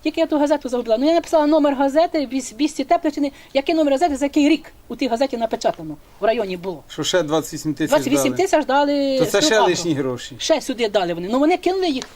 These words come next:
Speaker 1: на сільську раду. Вони там кинули щось там на школу, щось там ще й ще куди. Це ж кинув Струмагро.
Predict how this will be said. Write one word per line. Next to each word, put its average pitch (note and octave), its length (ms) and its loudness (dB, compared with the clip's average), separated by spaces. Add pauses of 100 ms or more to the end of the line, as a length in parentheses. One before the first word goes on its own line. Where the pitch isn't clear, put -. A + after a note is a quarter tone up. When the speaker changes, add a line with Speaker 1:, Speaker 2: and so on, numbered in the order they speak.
(140)
Speaker 1:
на C4+ 140 -4
сільську D#4 340 -4
раду. F3+ 160 -6 (600)
Вони D4 100 0
там E4+ 140 0
кинули E4+ 220 0
щось D#4+ 140 0
там C#4+ 160 0
на C#4 100 0
школу, F4+ 400 -2
щось C4+ 140 -6
там C4 140 -4
ще C#4 140 -4
й C4+ 40 -4
ще G3+ 140 -6
куди. F#3 180 -10
Це B3 120 -6
ж B3+ 100 -10
кинув D#4 240 -4
Струмагро. B3+ 500 -8